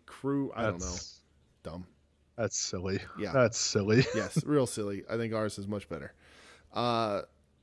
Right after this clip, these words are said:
Speaker 2: <laughs>
Speaker 1: but how are you,
Speaker 2: God damn it.
Speaker 1: pal? What's going on? How's, uh, before we get into wrestling talk, uh, if you're, if you're new to the show, uh, we, uh, we're gonna talk wrestling, A E W versus N X T in a little bit.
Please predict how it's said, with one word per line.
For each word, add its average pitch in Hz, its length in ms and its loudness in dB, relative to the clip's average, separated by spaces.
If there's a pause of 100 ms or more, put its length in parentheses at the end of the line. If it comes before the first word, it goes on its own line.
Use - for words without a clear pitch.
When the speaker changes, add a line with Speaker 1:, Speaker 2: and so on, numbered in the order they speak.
(300)
Speaker 2:
<laughs> - 20 -12 (1900)
Speaker 1:
but 151 100 6
how 208 180 6
are 175 120 8
you, 107 80 4
Speaker 2:
God - 20 -6
damn - 0 -
it. - 20 -8
Speaker 1:
pal? 101 200 0
What's 135 160 2
going 147 240 2
on? 95 180 -2 (100)
How's, 120 320 -2
uh, 110 460 -4
before 131 300 4
we 160 80 6
get 147 140 4
into 127 160 4
wrestling 117 400 2
talk, 107 460 0
uh, 101 220 0
if 104 160 -2
you're, 107 300 0 (260)
if 127 140 2
you're 147 100 6
new 156 200 8
to 143 60 8
the 135 80 4
show, 120 560 4 (220)
uh, 92 500 0 (300)
we, 107 240 2
uh, 98 160 2
we're 110 100 2
gonna 113 120 0
talk 110 260 2
wrestling, 107 380 0
A 107 60 2
E 117 100 4
W 107 520 0
versus 104 260 0
N 107 120 0
X 95 140 -6
T 113 120 -4
in 104 60 0
a 98 60 0
little 95 120 -2
bit. 98 320 -2